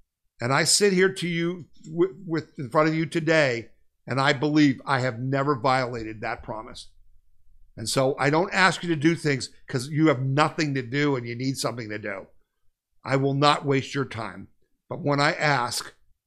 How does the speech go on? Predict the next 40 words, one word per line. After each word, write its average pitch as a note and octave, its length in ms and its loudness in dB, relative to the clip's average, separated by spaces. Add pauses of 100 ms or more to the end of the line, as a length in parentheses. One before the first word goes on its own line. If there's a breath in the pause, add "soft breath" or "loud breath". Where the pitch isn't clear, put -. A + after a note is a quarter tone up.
(200)
I B2+ 120 -4
need B2 260 -6
you C3 80 -2
to C3 120 -2
support D3 580 2
me G#2+ 300 -8 (220)
and A2+ 120 -8
support C3+ 440 0
our C#3 200 6
organization C3+ 800 0 (180 soft breath)
and A2 120 -8
support C3 400 -4
the D3 120 -12
other C#3 240 -2
members B2 540 -4 (240)
who B2+ 220 0
do C3+ 260 0
act, G#2 380 -10 (540)
because A2 320 -8
it's C3 240 -8
all D#3+ 280 6
of D3 80 0
us - 180 0
collectively B2+ 880 -2 (220)
that A2+ 120 -8
have B2+ 180 -2
to C3+ 100 -4
make B2 180 -4
a C#3 60 -6
difference. - 540 -10 (540)
And A#2+ 300 -4
no D3+ 160 4
one D#3+ 440 2
is A#2 140 -12
gonna C3 180 -6
restore C3+ 580 -2
and A2+ 100 -12
protect C#3 420 -2
our C3 160 0
freedom A#2+ 520 -4